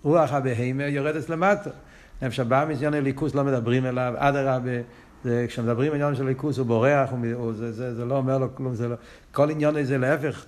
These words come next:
זה טבע, וישוס, וגשמיאס, וחומריוס, יא, אפילו לא הרע שבו, אפילו מצד עניין, מצד, מצד ה-, מצד,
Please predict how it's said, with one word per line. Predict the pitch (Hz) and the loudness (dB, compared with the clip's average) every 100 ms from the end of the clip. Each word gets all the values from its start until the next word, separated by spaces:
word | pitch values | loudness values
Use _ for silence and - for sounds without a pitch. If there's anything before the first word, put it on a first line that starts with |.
| - | -10
זה | 120 107 - | -6 -6 0
טבע, | 156 160 147 131 113 | 0 2 0 0 -4
וישוס, | 110 147 147 143 123 | 0 0 0 -2 -6
וגשמיאס, | 113 117 147 139 139 123 117 - - - | -4 0 0 0 -4 -4 -6 -18 -20 -16
וחומריוס, | - 180 180 156 143 143 - - - | -6 -2 -2 -2 -4 -10 -20 -20 -2
יא, | 127 143 139 | 2 4 2
אפילו | - 151 190 | 0 2 4
לא | 185 208 | 4 4
הרע | 160 135 151 | 4 6 6
שבו, | 139 131 107 104 | 4 -2 -2 -2
אפילו | 101 143 160 170 165 | -2 -4 -2 0 0
מצד | 156 156 151 139 147 147 | -2 -2 -2 -2 -6 -4
עניין, | 143 156 165 156 | -4 -2 -2 -2
מצד, | 143 143 147 139 | -2 -2 0 0
מצד | 135 135 135 | 0 0 0
ה-, | 143 143 | 0 0
מצד, | 139 135 139 131 | -2 -4 -4 -4